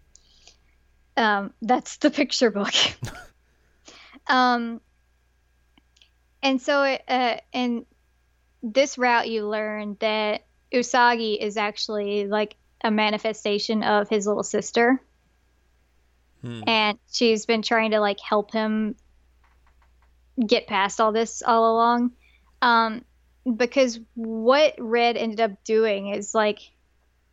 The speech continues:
Speaker 1: he discovered that there was this in-between death and not death, I guess, and that a kaleidoscope could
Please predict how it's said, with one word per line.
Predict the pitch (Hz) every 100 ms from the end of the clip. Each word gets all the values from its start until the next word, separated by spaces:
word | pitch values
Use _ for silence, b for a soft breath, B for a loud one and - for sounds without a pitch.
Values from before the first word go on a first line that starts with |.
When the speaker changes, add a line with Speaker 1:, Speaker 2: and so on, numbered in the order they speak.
| _ _ _ _ _
Speaker 1:
he | - 262
discovered | 226 226 - 254 269 254
that | 233 226
there | 240 226
was | 220 220 214 -
this | 220 -
in-between | - 233 226 220 - 226 226 220 214 180 _ _ _ _ _ - 233
death | 208 208 208
and | 220 214 214 214 202 _ _ _ _ -
not | 208 208 -
death, | 202 196 202
I | 202
guess, | 214 220 - _ _ _ _ -
and | 254 240
that | 233 226
a |
kaleidoscope | 226 240 233 233 - 233 220 214 _
could | 226 214 208